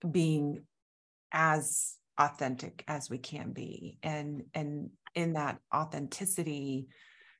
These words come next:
transparency is key, right? Because if we're not, if we wanna say, you know, "This is who we are and this is what we're doing," but people get here and go, "Uh, I,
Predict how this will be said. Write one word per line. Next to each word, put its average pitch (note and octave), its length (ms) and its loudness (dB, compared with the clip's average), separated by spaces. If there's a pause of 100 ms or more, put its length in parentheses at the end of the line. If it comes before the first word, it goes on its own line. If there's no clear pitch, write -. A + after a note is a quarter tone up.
(100)
transparency D3+ 760 -2
is B2 140 -6
key, - 420 -8 (160)
right? C#3 320 -4
Because D#3 380 -6
if D3+ 140 -10
we're D3+ 100 -4
not, D3 640 -2 (540)
if D#3+ 160 -8
we E3 80 4
wanna D#3+ 260 4
say, C#3+ 320 0
you C#3 80 -2
know, C#3+ 80 -4
"This D#3 200 -2
is E3 120 -2
who E3 100 2
we D3+ 140 0
are C#3+ 360 0
and - 140 -2
this D3 200 -4
is - 100 -14
what - 100 -6
we're C#3 200 -4 (300)
doing," C#3 680 0 (140)
but D3+ 200 0
people E3 220 -4
get D3+ 220 -4
here D3+ 160 -4
and D3 100 -4
go, D3 260 -6
"Uh, F3+ 440 0 (680)
I, D#3 140 0